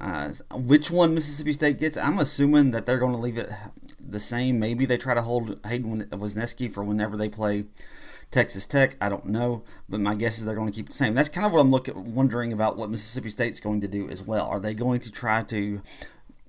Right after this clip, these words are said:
change up the pitching rotation? Are they gonna try to get Ethan Small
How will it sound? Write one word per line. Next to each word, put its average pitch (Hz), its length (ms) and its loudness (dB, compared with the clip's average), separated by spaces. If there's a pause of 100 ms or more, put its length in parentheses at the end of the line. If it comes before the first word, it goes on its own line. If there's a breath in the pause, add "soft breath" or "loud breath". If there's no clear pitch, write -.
(420)
change 123 340 4
up 127 120 4
the - 80 -16
pitching 127 260 -2
rotation? 120 400 0
Are 104 60 2
they 104 100 -2
gonna 107 160 0
try 117 220 0
to 113 80 0
get 104 160 -2
Ethan 110 240 -4
Small 110 520 0